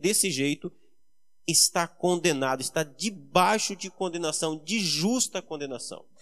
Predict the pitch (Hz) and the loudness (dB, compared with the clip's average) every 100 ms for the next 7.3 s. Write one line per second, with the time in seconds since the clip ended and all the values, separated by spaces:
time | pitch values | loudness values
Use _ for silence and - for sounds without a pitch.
0 | - - 139 - 214 220 - 165 - 247 | -20 -14 -12 -4 -4 -4 -4 -6 0 2
1 | 285 277 - 165 170 - - 160 202 208 | 2 0 -4 0 0 0 0 4 4 4
2 | 139 131 127 151 - 135 131 143 123 120 | 0 -2 0 0 0 -2 2 2 2 0
3 | 120 - 139 110 113 190 196 - 104 - | -2 -4 -6 -6 -2 0 0 -4 -16 -18
4 | - - 147 - 202 220 208 170 233 262 | -14 -8 -8 0 0 2 0 0 0 0
5 | - 233 240 214 214 233 - - 214 185 | -2 -4 -4 -4 -2 0 0 0 -4 -2
6 | 190 254 233 226 214 190 214 190 180 - | -2 0 0 0 -2 -4 -6 -4 -4 -4
7 | 135 107 - | -4 -6 -8